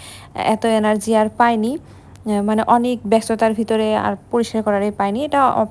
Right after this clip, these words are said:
আপনারা অনেকেই বুঝেন, অনেকেই আসলে বোঝার ট্রাই করবেন, তো এটা নিয়ে কিছু মনে করবেন না। আর আমি একটা টমেটো দিয়ে দিলাম,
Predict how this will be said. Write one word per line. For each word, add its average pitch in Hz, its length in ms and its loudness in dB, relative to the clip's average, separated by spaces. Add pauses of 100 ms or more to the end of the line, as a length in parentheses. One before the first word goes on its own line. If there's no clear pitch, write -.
আপনারা 220 340 0
অনেকেই 208 420 0
বুঝেন, 202 420 0
অনেকেই 196 320 -2
আসলে 202 240 -2
বোঝার 202 320 -2
ট্রাই 185 180 -2
করবেন, 196 360 -6 (100)
তো 214 280 -2
এটা 226 160 -6
নিয়ে 254 120 -2
কিছু 233 240 -6
মনে 208 240 0
করবেন 175 320 -2
না। 170 180 -10 (480)
আর 233 140 6
আমি 247 200 2
একটা 254 200 -2
টমেটো 233 440 2
দিয়ে 240 180 -2
দিলাম, 247 320 -2